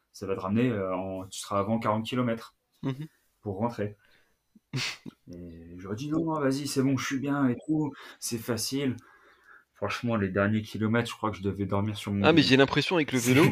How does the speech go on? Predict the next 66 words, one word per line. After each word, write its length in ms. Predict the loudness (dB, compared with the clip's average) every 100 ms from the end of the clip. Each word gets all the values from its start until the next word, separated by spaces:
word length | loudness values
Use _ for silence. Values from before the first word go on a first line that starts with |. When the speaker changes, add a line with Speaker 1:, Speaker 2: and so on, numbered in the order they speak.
| 2 -12 2
Speaker 2:
bah, 80 | 4
moi, 100 | 4
j'en 100 | 2
fais 100 | 0
un 60 | -4
petit 160 | -4
peu. 120 | 2
Après, 180 | 2 4
j'ai 80 | 2
un 80 | 2
V 100 | 0
T 140 | -4
T, 440 | -4 -2 0 0 -4
euh, 60 | -6 -12 -12 -12
premier 260 | -6 -2 -2
prix, 160 | -2
et 20 | -6
cetera, 260 | 0 0
mais 100 | 0
quand 120 | 0
j'en 140 | 0 0
fais, 200 | 2 2
j'ai 80 | 2
l'impression 260 | -2 0
qu'il 80 | 6
y 40 |
a 40 | 8
un 40 |
moment 480 | 8 10 8 6 -2 -6
où 200 | -2 0
ton 140 | 2
corps, 160 | 4 4
il 40 |
dit, « 80 | 6
Ah, 60 | 4
c'est 160 | 4
bon, 120 | 4 4
là, 60 |
j'en 120 | 4
ai 60 | 2
marre. » 240 | 0 -2 _ _ -20 -20 _ _ _ _ _ _
T'es 120 | 4
bien 180 | 8 6
dessus, 240 | 6 2
et 380 | 4 4 4 4
d'un 180 | 6 6
moment 340 | 8 6 6 8
à 40 |
l'autre, 200 | 6 6
Speaker 1:
Ah 60 | 6
Speaker 2:
ton, 40 |
Speaker 1:
ouais, 200 | 10 10
Speaker 2:
ton 40 | 8
Speaker 1:
ouais, 40 |
Speaker 2:
corps 140 | 6 6
est 40 |
Speaker 1:
non, 60 | 8
mais 60 |
Speaker 2:
brisé, 140 | 6 6
Speaker 1:
tu 40 |
te 20 | 0
Speaker 2:
t'as 40 |
plus 100 | 4
Speaker 1:
prends 20 |
bien. 60 | 6
Speaker 2:
d'énergie. 340 | 6 4 -2